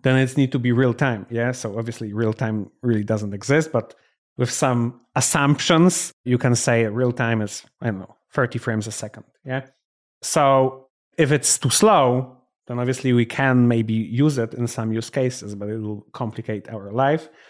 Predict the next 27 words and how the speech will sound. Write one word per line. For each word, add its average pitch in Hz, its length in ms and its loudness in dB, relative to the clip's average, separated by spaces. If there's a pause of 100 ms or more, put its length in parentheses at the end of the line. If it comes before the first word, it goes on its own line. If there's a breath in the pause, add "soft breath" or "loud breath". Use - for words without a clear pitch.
(160 soft breath)
So 131 80 -2
anytime 175 460 4
that 135 160 2
the 131 60 2
model 131 280 4
can 127 220 0
really 127 400 4
fulfill 139 720 4
that 123 260 2
requirement 113 680 0
for 110 400 -6
real-time 117 440 2
object 107 260 0
detection, 123 640 -4 (380)
I 123 200 -2 (280)
check 123 300 -4
that 110 260 -2 (120)
on 117 160 -2
my 107 120 0
list, 147 520 0 (460 soft breath)
and 120 320 2
we 123 60 2
can 120 180 0
discuss 113 520 0
about 110 380 -4
other 107 200 -8
things. 120 380 -4